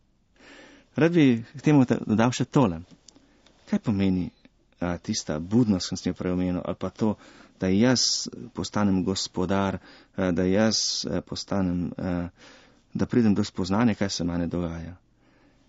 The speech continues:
A, jaz je lahko zelo, a, varljiva beseda, ker samo tega nisem zmožen. Ampak, a, da bom res to dosegel, a,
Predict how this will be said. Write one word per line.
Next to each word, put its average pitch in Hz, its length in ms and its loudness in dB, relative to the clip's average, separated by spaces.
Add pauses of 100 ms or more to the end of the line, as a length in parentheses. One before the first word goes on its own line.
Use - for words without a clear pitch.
(120)
A, 85 240 -4 (500)
jaz 123 520 0
je 95 240 -2
lahko 95 300 -4
zelo, 107 680 0 (500)
a, 90 360 -2 (720)
varljiva 107 460 2
beseda, 82 600 -4 (600)
ker - 80 -6
samo 131 280 2
tega 110 320 0
nisem 107 280 2
zmožen. 82 440 -8 (960)
Ampak, 95 500 -2
a, 98 260 2 (340)
da 95 340 0
bom 95 260 0
res 127 440 0 (580)
to 120 180 0
dosegel, 90 600 -4 (1160)
a, 90 380 -2